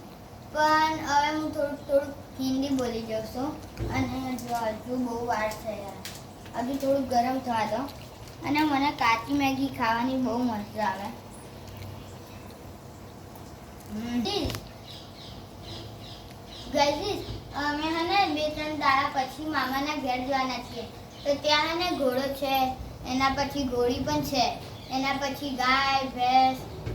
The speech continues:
એક લિયો નામનો કૂતરો પણ છે, પણ હું એને ડોગ, આપણે ડોગ કહીશું. અને હું એની જોડે રમું,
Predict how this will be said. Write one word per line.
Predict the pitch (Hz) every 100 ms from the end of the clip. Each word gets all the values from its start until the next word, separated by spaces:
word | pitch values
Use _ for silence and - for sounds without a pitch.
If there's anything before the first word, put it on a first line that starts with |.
| -
એક | 285 320 330
લિયો | 311 294 302 311
નામનો | 311 311 311 339 349 -
કૂતરો | 302 277 - 285
પણ | 285 277
છે, | 269 233 - - -
પણ | 285 285
હું | 285 277
એને | 277 330 - -
ડોગ, | 233 233 233 220 - - -
આપણે | - 247 254
ડોગ | 233 226
કહીશું. | - 214 - 262 269 - - - - -
અને | 262 262 269 277 285 - - -
હું | - 277 285
એની | 285 277
જોડે | 269 269 277
રમું, | 269 247 254 262 262